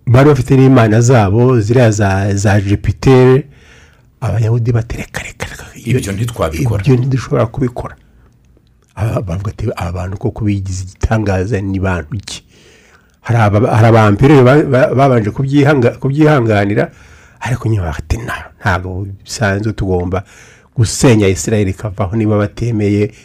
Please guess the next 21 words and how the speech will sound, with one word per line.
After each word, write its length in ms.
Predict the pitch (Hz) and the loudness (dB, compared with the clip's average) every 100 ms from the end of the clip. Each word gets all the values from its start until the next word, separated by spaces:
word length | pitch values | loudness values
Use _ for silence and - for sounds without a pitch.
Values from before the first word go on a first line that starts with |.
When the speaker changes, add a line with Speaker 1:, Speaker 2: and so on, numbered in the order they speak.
| _ _ _ _ - | _ _ _ _ -4
Speaker 1:
kwitwara 440 | - 120 - 85 | 0 0 -2 -6
nk'ayandi 360 | 104 131 104 98 | -6 -2 -2 0
moko." 400 | 98 82 - - _ _ _ _ _ - | 0 -2 -6 -20 _ _ _ _ _ -14
Nibwo 360 | 92 98 107 107 | -6 -2 -2 -2
baba, 280 | 90 85 104 - _ _ _ - | -2 -4 -6 -10 _ _ _ -8
basenye 520 | - - - 113 104 | -6 -4 0 2 2
Israel 480 | 98 - 101 101 90 | -2 -4 -2 -2 -2
muri 140 | 95 104 | -4 -4
mirongo 360 | 95 92 90 | -4 -6 -6
irindwi, 360 | 87 92 104 - - - - | -6 -4 -6 -6 -10 -20 -10
Abayisirayeli 520 | 104 110 117 - 110 101 | -4 -2 -2 -2 -2 -2
bakwira 300 | 95 - 107 | -4 -8 -12
isi 200 | - 131 | -8 -6
yose, 240 | 117 101 | -6 -6
hirya 260 | 104 123 117 - - - | -4 -2 -2 -4 -20 -4
nta 160 | 120 123 | 0 2
gihugu 180 | 151 139 | 2 0
utabasangagamo. 720 | 131 135 117 101 95 90 98 98 - - | 0 0 0 -2 -4 -4 -4 -6 -14 -12
Speaker 2:
Mm. 260 | 92 78 76 - - _ - | -10 -10 -14 -18 -20 _ 2
Speaker 1:
Noneho 380 | 190 196 190 185 | 4 6 6 6
rero, 440 | 185 175 110 | 6 6 2